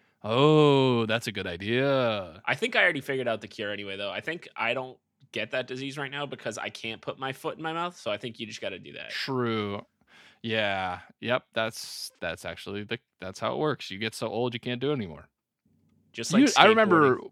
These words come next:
Speaker 1: I remember Scones at twenty-two. He was obsessed with putting his foot in his mouth,
Speaker 2: Both
Speaker 1: dude.
Speaker 2: at the same time.
Speaker 1: Yeah, he was like, "Yo, what is,"
Speaker 2: I was a killer out at the bars in our college town.
Speaker 1: <laughs> just rolling around.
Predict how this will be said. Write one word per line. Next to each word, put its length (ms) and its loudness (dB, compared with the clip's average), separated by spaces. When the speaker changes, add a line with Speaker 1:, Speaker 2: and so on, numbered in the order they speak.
Speaker 1:
I 80 8
remember 240 6
Scones 460 4
at 80 -2
twenty-two. 580 6
He 100 6
was 140 4
obsessed 1000 -2
with 120 -8
putting 180 0
his 100 -6
foot 160 -2
in 60 -4
his 100 -8
mouth, 120 -4
Speaker 2:
Both 140 4
Speaker 1:
dude. 80 0
Speaker 2:
at 40 -2
the 60 -4
same 200 0
time. 540 0
Speaker 1:
Yeah, 240 4
he 80 4
was 160 0
like, 120 2
"Yo, 120 6
what 200 6
is," 140 4
Speaker 2:
I 80 -2
was 80 0
a 60 -4
killer 420 -2
out 180 0
at 120 -8
the 60 -12
bars 440 -4
in 60 -10
our 80 -10
college 420 -8
town. 300 -10
Speaker 1:
<laughs> 320 -20
just 560 -6
rolling 460 2
around. 420 0